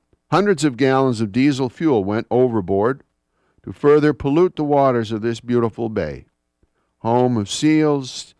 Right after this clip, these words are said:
sea ducks, porpoises, whales, and sea creatures innumerable. Here's a rank opinion. If this happened on land,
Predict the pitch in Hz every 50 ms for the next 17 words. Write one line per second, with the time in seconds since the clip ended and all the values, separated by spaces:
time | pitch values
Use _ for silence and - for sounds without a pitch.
0 | _ _ _ _ _ _ - - - - - - - 170 190 190 170 180 170 165
1 | 156 - - - - - - 156 156 165 156 - 127 - - 107 104 101 107 120
2 | 143 143 139 135 131 131 117 120 - 110 117 117 110 107 - - 143 143 135 -
3 | - 127 120 107 - - 101 95 87 80 - - _ _ _ _ _ _ _ _
4 | _ 120 110 110 113 117 113 101 98 92 80 67 71 71 62 67 - _ _ _
5 | _ _ _ _ _ _ _ _ _ _ _ _ _ _ _ _ _ _ _ _
6 | _ _ - 120 139 123 127 123 117 127 139 147 - - 95 - 127 151 156 120
7 | 92 101 127 143 - _ _ _ _ _ _ _ _ _ _ _ _ _ _ _
8 | _ _ _ _ _ - 107 107 - - 165 165 - - 160 147 143 - 139 127
9 | 127 127 123 120 117 123 151 175 165 139 135 147 151 -